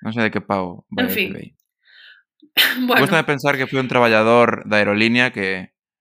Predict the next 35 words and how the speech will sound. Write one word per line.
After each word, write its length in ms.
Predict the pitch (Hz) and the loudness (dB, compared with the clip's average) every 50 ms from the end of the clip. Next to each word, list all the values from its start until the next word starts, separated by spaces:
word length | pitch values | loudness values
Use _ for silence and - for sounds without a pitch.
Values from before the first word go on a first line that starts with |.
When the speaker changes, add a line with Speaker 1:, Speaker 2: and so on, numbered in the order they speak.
| _ _ _ | _ _ _
Speaker 1:
que 160 | _ - 101 | _ -6 -6
dixo, 400 | 98 98 - - 104 98 98 98 | -6 -6 -6 -4 -4 -2 0 0
"Hasta 240 | 98 98 - - 104 | -2 -4 -4 -6 -8
aquí. 320 | 98 - 92 - _ _ _ _ _ _ _ _ _ _ _ _ - | -6 -6 -8 -10 _ _ _ _ _ _ _ _ _ _ _ _ -8
Eh, 560 | - 98 98 98 98 98 98 98 98 98 95 101 | -4 -2 0 2 4 4 4 2 2 2 0 0
penso 240 | 107 120 127 135 | 0 0 0 2
recuperar, 400 | 127 117 110 127 131 131 123 113 | 0 2 2 2 2 2 2 0
Speaker 2:
<laughs> 20 | - | 0
Speaker 1:
penso 140 | - 151 170 | 0 0 0
recuperar 460 | 170 151 147 139 151 147 151 151 151 | 0 0 0 2 4 4 4 4 2
Speaker 2:
Sí. 0 | |
Speaker 1:
a 80 | 139 135 | 0 0
miña 160 | 143 139 135 | -2 -4 -2
plusvalía." 720 | - 147 - 104 127 117 117 110 - - 190 147 - _ _ _ _ 120 131 180 - - - - _ _ _ _ _ _ - | -2 -4 -2 -2 -2 -2 0 0 -2 -2 -2 -4 -8 _ _ _ _ -10 -8 -8 -8 -10 -12 -16 _ _ _ _ _ _ -8
Speaker 2:
Exactamente. 840 | 254 262 262 247 233 226 226 214 202 185 180 185 185 190 185 196 - _ _ _ - - 160 - - | -6 -2 0 0 2 2 0 0 0 -2 -4 -4 -6 -10 -12 -14 -16 _ _ _ -20 -20 -20 -12 -8
Fixo 240 | 240 214 247 220 196 | -6 -2 -2 0 2
Speaker 1:
Penso 160 | 190 175 135 | 0 0 0
Speaker 2:
ben. 60 | 127 110 | -4 -4
Speaker 1:
recuperala 400 | 123 101 113 113 117 131 127 - | -4 -2 0 0 0 0 -2 0
pola 240 | - 101 98 - | 0 0 0 0
forza. 400 | - 117 104 101 101 92 - _ _ _ _ _ _ _ _ _ _ _ _ _ _ _ _ | 0 0 -2 -2 -6 -16 -18 _ _ _ _ _ _ _ _ _ _ _ _ _ _ _ _
Speaker 2:
Vale. 560 | 220 214 208 208 196 185 - - 202 202 202 - - - - - | -14 -8 -4 -2 -2 -2 -2 -6 -10 -12 -16 -18 -20 -20 -8 -4
E 80 | 214 220 233 | -2 0 0
despois 240 | 247 - - 294 294 | -2 0 0 2 2
agora 240 | 262 269 294 302 294 | 4 4 4 2 2
sí 160 | 294 285 - | 0 -2 -6
que 80 | 240 | -6
vou 160 | 233 233 240 254 | -6 -4 -4 -2
rapidamente 560 | 254 247 247 262 247 240 254 269 269 277 - | 0 0 2 2 2 2 2 0 0 -2 0
pola 160 | 214 208 208 | 0 -2 -2
última 240 | 208 220 214 214 208 | -2 -2 -2 0 0
data 240 | 208 202 226 220 - | 0 0 0 -2 -4
que 160 | 311 - - | -4 -4 -2
tenemos 240 | - 349 392 381 381 | 0 0 0 0 -4
moi 80 | 403 | -6